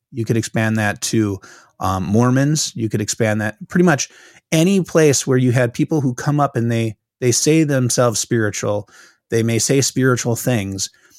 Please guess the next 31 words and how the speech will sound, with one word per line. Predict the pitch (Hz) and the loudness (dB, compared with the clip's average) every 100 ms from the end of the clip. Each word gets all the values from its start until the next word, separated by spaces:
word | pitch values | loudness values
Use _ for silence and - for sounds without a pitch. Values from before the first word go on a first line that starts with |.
| _ | _
but | - 110 117 | -6 -4 0
then | 123 | 2
they | 120 | 0
place | 110 127 - | 0 0 2
themselves | 120 - 117 110 113 | 0 0 2 2 0
as | 107 104 | 0 2
a | 107 | 0
ruler, | 110 123 123 104 104 98 | 2 2 2 2 -2 -2
as | 101 | -4
a | 104 | -4
head, | 101 123 113 107 | -2 2 2 2
as | 104 101 | -4 -2
somebody | - 120 113 110 | -2 0 0 -2
who | 104 113 107 | -2 -2 -2
says, | - 110 104 101 - - _ _ | 0 0 -2 -4 -6 -8 _ _
"You | 139 120 | -2 0
must | 117 107 - - | 0 -2 -6 -8
do, | 117 110 98 92 - _ _ _ | -4 -2 -2 -6 -14 _ _ _
and | 101 | -2
this | 113 127 | 0 0
is | 113 | 0
how | 113 | 0
you | 110 | 2
live." | 113 104 | 0 0
And | 123 | 0
then | 135 | 0
people | 170 170 156 | 0 2 2
look | 247 | 2
at | 151 | 0
them, | 120 101 - - - - 123 | -2 -8 -12 -20 -20 -8 -2
um, | 127 123 123 | 0 0 -2